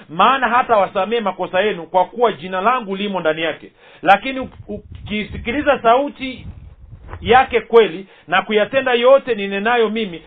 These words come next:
ndipo mimi nitakuwa ni adui wa adui zako na mtesi wa hao wate-, wakutesao.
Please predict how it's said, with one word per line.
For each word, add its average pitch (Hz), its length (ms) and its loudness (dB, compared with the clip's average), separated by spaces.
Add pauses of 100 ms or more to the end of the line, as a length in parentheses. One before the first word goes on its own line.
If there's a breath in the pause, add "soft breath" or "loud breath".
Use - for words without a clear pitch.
(140)
ndipo 247 360 2
mimi 262 300 -4
nitakuwa 220 600 2
ni 208 220 -4
adui 214 440 -4
wa 202 200 4
adui 185 220 -2 (100)
zako 185 420 0 (120)
na 190 180 0
mtesi 226 460 2
wa 190 140 2
hao 208 200 6
wate-, 185 240 0
wakutesao. 165 600 -2